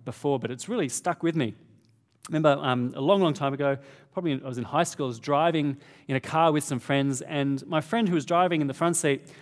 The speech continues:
she started talking about all her Christian friends.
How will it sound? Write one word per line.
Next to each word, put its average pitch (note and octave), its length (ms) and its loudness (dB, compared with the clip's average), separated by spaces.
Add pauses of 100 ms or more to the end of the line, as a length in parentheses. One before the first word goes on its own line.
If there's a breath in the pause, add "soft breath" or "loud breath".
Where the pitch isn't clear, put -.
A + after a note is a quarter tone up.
(140 loud breath)
she - 120 -6
started C4+ 380 2
talking E3 320 0
about C#3 420 2 (680 soft breath)
all D#3+ 180 2
her E3 140 2
Christian F#3+ 380 0
friends. G#2 440 -8